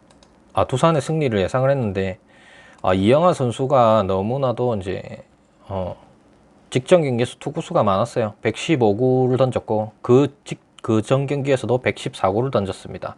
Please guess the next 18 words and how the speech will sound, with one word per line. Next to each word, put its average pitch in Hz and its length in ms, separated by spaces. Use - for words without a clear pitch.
어느 135 200
정도 139 180
피로도가 147 460
있을 135 180
거라고 135 320
보고, 98 540
어, - 80
그리고 139 280
또 135 100
사 110 200
일 139 140
휴식 156 320
후에 107 100
등판이죠. 104 720
그리고 120 220
이영하가 123 640
뭐, 98 260
또, - 280